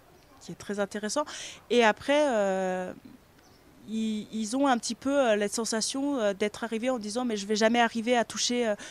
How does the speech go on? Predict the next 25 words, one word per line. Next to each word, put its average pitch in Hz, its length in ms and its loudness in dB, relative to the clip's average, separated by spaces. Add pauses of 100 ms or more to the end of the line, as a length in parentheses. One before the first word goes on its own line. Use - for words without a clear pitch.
(120)
cette - 200 -2
chèvre, 247 260 4
je 220 120 -2
vais 208 100 -4
jamais 220 220 2
arriver 226 220 0
à 220 40 4
toucher - 240 -4
ce 233 140 -2
mouton. » 226 320 -4 (440)
Et 220 120 0
du 214 100 -4
coup, 285 160 0
ils 262 140 4
gagnent 247 240 4
de 247 80 4
la 226 100 8
confiance 262 480 0
parce 226 220 -2
qu'ils - 360 -2
sont 285 200 2
arrivés 233 320 2
à 240 80 4
le 214 80 -2
faire. 233 320 -2